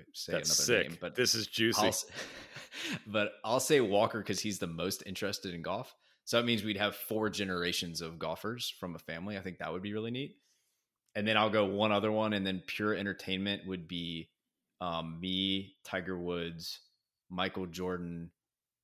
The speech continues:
Speaker 1: and I'll put LeBron James. No, no, I'll put Steph Curry in 'cause Steph Curry is really good at golf, and he seems like a good dude, and I think that that could be a lot of fun. Oh, man, but Peyton Manning, gosh.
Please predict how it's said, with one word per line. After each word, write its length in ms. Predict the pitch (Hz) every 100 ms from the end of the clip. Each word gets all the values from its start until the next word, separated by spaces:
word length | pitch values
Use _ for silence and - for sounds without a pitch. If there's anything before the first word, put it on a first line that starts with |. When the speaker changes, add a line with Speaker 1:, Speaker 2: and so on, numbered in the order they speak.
| _ -
Speaker 1:
and 840 | 92 87 87 87 85 85 85 85 - - _ _ _ _ _ _ -
I'll 60 | 135
put 180 | 156
LeBron 340 | 104 98 90 87
James. 240 | 87 90 -
No, 160 | 139
no, 240 | 120 92 78 -
I'll 80 | 107
put 200 | 165 -
Steph 220 | 127 -
Curry 220 | 107 85
in 80 | 80
'cause 140 | 90
Steph 200 | - 104
Curry 180 | - 85
is 80 | 82
really 160 | 78 71
good 240 | 67 - _ _ _ _ _ _ 85
at 80 |
golf, 260 | 78 73 -
and 100 | -
he 40 |
seems 220 | - 95 90
like 120 | 85
a 60 |
good 220 | 80 82 78
dude, 320 | 80 80 78
and 120 | 87
I 40 | 85
think 260 | - 85
that 180 | 87 78 - _ _
that 160 | 82 82
could 100 | 82
be 120 | 73
a 60 | 69
lot 160 | 65
of 60 | -
fun. 240 | 50 50 - _ -
Oh, 240 | 180 143
man, 240 | 123 127
but 160 | 104 -
Peyton 200 | 139 117
Manning, 460 | 107 123 127 127 - -
gosh. 520 | - 131 - -